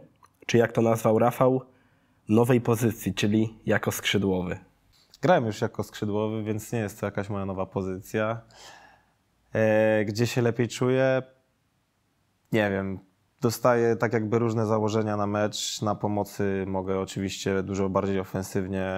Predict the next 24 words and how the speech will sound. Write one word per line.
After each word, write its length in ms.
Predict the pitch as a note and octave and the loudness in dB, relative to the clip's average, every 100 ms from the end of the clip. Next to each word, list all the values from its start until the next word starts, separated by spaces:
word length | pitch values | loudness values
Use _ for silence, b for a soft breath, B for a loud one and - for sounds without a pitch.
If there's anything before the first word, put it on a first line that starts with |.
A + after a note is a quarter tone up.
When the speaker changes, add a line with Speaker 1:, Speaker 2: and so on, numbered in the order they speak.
| F#2 | -6
Speaker 2:
się 180 | G2+ G2 | -4 -2
angażować 720 | F#2 F#2+ F#2 F#2+ F#2+ F2 - | -2 -2 -2 -2 -2 -4 -6
i 40 | |
może 220 | F#2+ F#2 F#2 | -6 -4 -4
fajniej 300 | F#2+ F#2+ F2+ | -4 -4 -4
to 120 | F#2 | -4
wygląda, 460 | F#2+ F#2+ G2+ G#2+ | -2 -2 -2 -2
ale 480 | G#2+ A2 A2 A2 A2 A2 B B B | -2 -2 -2 -2 -4 -8 B B B
kiedy 180 | A2 A2+ | -2 0
gram 160 | A2+ | 0
na 60 | A2+ | 0
obronie, 220 | G#2+ A2+ | 0 0
też 140 | G#2+ - | 0 -2
się 100 | A2 | -2
bardzo 200 | G#2 G#2+ | 0 -2
dobrze 280 | G#2 G2+ | -2 -2
czuję, 220 | G2 A2+ G#2+ | -4 -4 -4
tylko 220 | G#2 G#2+ | -4 -4
po 60 | |
prostu 220 | G2 - G2+ | -4 -6 -6
mam 100 | F#2+ | -6
więcej 260 | F2+ F#2 | -6 -4
zadań 240 | G2 F#2 F#2 | -4 -4 -6
defensywnych. 720 | F#2 - - - - - | -10 -10 -10 -10 -12 -18